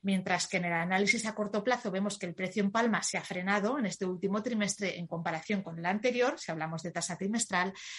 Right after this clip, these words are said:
Madrid sigue su ritmo ascendente. También a nivel regional, la Comunidad de Madrid lidera el ranking de comunidades autónomas que más se han encarecido en el último año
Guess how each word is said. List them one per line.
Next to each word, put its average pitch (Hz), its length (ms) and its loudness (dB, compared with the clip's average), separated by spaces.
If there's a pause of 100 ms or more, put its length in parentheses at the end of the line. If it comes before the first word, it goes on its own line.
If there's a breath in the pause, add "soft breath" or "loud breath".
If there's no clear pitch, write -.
(300 loud breath)
Madrid 233 420 6
sigue 254 340 2
su 240 160 -4
ritmo 190 240 0
ascendente. 160 680 -8 (560 loud breath)
También 180 340 4
a 202 40 8
nivel 170 220 2
regional, 226 600 2
la 202 180 0
Comunidad 180 420 -4
de 202 80 4
Madrid 233 500 2
lidera 208 580 2
el 180 180 -2
ranking 214 420 0
de 240 100 0
comunidades 175 600 -2
autónomas 240 580 2
que 196 140 0
más 277 240 2
se - 100 0
han 220 80 2
encarecido 220 540 -2
en 208 80 -2
el 180 60 -2
último 170 360 -6
año 156 280 -12